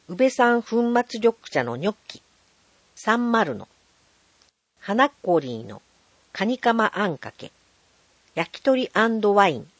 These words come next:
リッキー。大文字英語表記です。地物野菜のグラタン。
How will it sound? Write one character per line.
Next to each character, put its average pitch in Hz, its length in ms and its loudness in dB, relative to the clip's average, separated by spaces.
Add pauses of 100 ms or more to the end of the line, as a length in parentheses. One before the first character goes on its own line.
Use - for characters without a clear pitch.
(160)
リ 220 140 -6
ッ - 40 -20 (140)
キ - 100 -18
ー。 - 120 -20 (360)
大 214 240 0
文 220 180 0
字 196 240 -8
英 220 220 0
語 220 260 -2
表 202 220 -2
記 - 80 -12
で - 140 -12
す。 - 180 -20 (880)
地 170 140 -8
物 233 320 0
野 214 120 -2
菜 120 300 -6
の 95 160 -18 (140)
グ 131 120 -6
ラ 151 140 0
タ 123 220 -10
ン。 113 160 -18